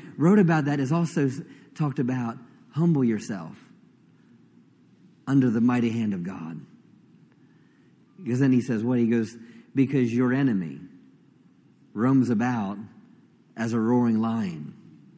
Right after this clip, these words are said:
seeking whom he may devour."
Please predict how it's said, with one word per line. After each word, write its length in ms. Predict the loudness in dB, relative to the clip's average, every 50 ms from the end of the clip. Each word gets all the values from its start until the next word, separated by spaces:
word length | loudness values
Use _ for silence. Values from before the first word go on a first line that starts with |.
| -20 -20 -20 -20 -20 _ _ _ _ _ _ _ _ _ _ _ -20 _ _ _
seeking 640 | -20 -16 -4 0 0 0 2 0 -2 -2 -2 -2
whom 260 | -2 -2 0 2 2
he 80 | 2 2
may 180 | 2 0 0 -2
devour." 640 | -4 -4 -4 -4 -4 -6 -6 -8 -10 -12 -16 -20